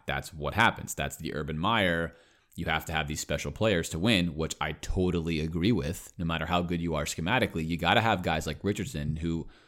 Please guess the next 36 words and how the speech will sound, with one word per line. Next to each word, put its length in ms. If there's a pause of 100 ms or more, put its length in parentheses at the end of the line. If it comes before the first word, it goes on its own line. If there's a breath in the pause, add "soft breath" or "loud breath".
(240 soft breath)
looks 360
like 420 (680)
a 80
grown 320
man 500
playing 280
against 400
Pee 160
Wee 120
guys. 260
In 60
fact, 220
if, 60 (140)
if 140
you've 120
ever 200
watched 400
Pee 200
Wee 480
football 400
clips, 560 (600 soft breath)
typically 360
there's 180
one 300
kid 260
that's 160
just 300 (140)
absolutely 840
head 300
and 100
shoulders 300 (180)
better 320 (100)
than 120
everyone 400
else. 320
And 180